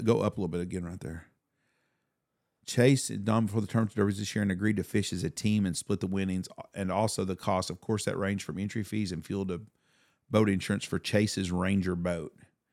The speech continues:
Thank you guys for the support. This is Jack Ryan. Huge win. We have had an amazing year. Chase and I post plenty of info on our Facebook. Yes, the taxes aren't cheap.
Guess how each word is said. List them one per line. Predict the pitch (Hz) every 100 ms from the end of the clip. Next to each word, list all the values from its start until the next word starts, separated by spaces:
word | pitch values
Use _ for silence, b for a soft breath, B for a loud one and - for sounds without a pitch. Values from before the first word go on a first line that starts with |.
| _ _ _ _ -
Thank | 110 -
you | 107
guys | 104 107
for | -
the | 101
support. | 107 - 98 98
This | 101 -
is | 90
Jack | 92 98 98 98 98
Ryan. | 95 95 87
Huge | 113 110 104
win. | 98 98 95
We | 92
have | 92
had | 87 90
an |
amazing | 87 90 101 101 101
year. | 92
Chase | 90 101 101
and | 98
I | 90
post | - 98 92 - _ _
plenty | - 120 113
of | 95 -
info | 101 -
on | 98
our | 95
Facebook. | 92 95 - - 80 -
Yes, | 101 -
the | -
taxes | 92 107 110 101
aren't | 104 -
cheap. | - 208 -